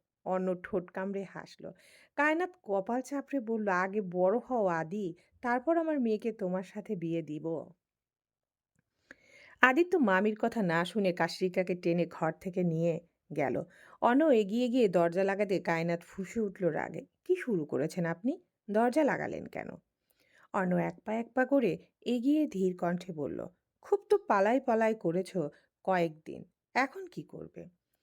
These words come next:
কায়নাত বুকে হাত গুজে সোজা হয়ে দাঁড়ালো, অর্ণবকে ভালো করে পর্যবেক্ষণ করে বলল, "আপনার প্রাণপ্রিয় বন্ধু ভ্যারিস্কো হার্ডিয়ানের কথা মনে আছে নিশ্চয়?" অর্ণব চোখ ছোট ছোট করে ফেলল।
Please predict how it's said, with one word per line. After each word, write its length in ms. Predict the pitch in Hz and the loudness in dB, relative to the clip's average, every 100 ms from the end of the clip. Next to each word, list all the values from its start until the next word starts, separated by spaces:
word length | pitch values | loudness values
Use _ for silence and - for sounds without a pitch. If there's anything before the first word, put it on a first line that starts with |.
| _ _ _ - | _ _ _ -4
কায়নাত 360 | 302 330 440 440 | -2 0 -4 -6
বুকে 220 | 294 311 285 | -6 -6 -8
হাত 320 | - 196 180 | -6 -6 -4
গুজে 320 | 202 226 190 | -4 -2 -2
সোজা 340 | 165 - 175 180 | -2 -4 -2 -2
হয়ে 220 | 165 165 | -2 -4
দাঁড়ালো, 500 | 156 156 180 175 147 _ - | -4 -2 -2 -2 -4 _ -4
অর্ণবকে 400 | 180 170 160 160 | -2 -2 -4 -8
ভালো 320 | - 175 165 | -6 -4 -4
করে 220 | 185 226 233 | -2 -2 -2
পর্যবেক্ষণ 720 | 226 220 214 262 294 - 302 | 0 0 0 -2 -2 -4 -6
করে 220 | 311 285 | -2 -2
বলল, 380 | 196 - 57 - - _ _ _ _ - | -4 -8 -10 -14 -18 _ _ _ _ -4
"আপনার 320 | 247 277 349 | -4 0 0
প্রাণপ্রিয় 540 | 349 208 190 196 220 220 | 2 2 0 -2 -2 0
বন্ধু 520 | 175 180 185 208 160 - _ - | 0 0 0 -2 -2 -6 _ -12
ভ্যারিস্কো 600 | 156 226 233 320 - 311 | -2 0 2 0 0 0
হার্ডিয়ানের 640 | 220 196 185 190 233 247 | 2 2 2 2 2 2
কথা 220 | 254 269 269 | 2 0 0
মনে 320 | 180 180 247 | 0 0 0
আছে 220 | 254 240 | -2 -4
নিশ্চয়?" 460 | 175 156 - 202 294 _ _ _ _ - | -4 -6 -6 -6 -6 _ _ _ _ -4
অর্ণব 300 | 196 208 202 | 0 0 -2
চোখ 220 | 202 190 - | -4 -6 -6
ছোট 200 | 285 330 | -6 -4
ছোট 220 | 339 285 | -4 -4
করে 260 | 190 165 165 | -4 -4 -4
ফেলল। 440 | 156 - 76 | -8 -10 -10